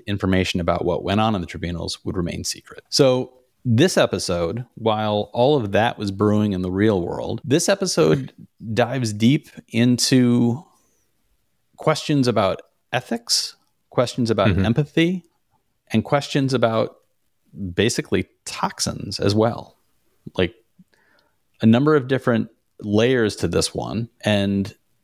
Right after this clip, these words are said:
Speaker 1: I'm gonna give my big picture response to the episode, and Matt, I invite you to do the same. I really liked this one, and I thought it was very Star Trek, and it was also very good, just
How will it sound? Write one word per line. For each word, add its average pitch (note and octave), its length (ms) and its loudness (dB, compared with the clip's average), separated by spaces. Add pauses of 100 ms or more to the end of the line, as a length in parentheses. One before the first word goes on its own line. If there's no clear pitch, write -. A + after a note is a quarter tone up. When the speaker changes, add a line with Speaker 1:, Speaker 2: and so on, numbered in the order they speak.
(180)
Speaker 1:
I'm G#2 140 2
gonna G2+ 140 2
give F#2 200 2
my F#2 180 -2
big F2+ 300 -4
picture F#2+ 300 -2
response F#2+ 520 -2
to F#2 80 -10
the F2 140 2
episode, F#2 440 0
and G#2 80 2
Matt, F#2 180 2
I F#2 80 0
invite F#2 300 0
you F#2 160 0
to F2+ 80 0
do F2 120 4
the - 100 -4
same. G2+ 520 0 (160)
I A2+ 100 2
really F3 260 2
liked D#3+ 300 -2
this - 180 0
one, - 280 -14 (420)
and G#2+ 120 2
I A2+ 100 0
thought A#2+ 280 0
it A#2+ 120 0
was A2+ 420 2 (140)
very G#2 500 2
Star F#2 260 -2
Trek, E2+ 380 -2 (400)
and G#2+ 120 2
it A2 60 2
was A2+ 140 0
also C#3 320 0
very A2 500 0
good, A2 540 2 (120)
just - 260 -2